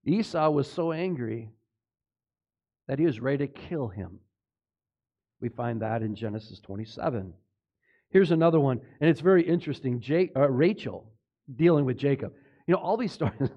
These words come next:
surround Jacob. Rachel. Rachel envied her sister Leah. Why?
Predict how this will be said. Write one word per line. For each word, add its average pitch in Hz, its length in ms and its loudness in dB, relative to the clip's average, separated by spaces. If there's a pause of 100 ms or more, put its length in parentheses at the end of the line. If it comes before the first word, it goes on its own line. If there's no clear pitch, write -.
(120)
surround 101 420 -14
Jacob. 113 280 -14 (2250)
Rachel. 123 580 2 (1700)
Rachel 180 460 0
envied 151 580 -2 (340)
her 139 100 -2
sister - 460 -8
Leah. 117 440 -4 (1900)
Why? 139 340 -2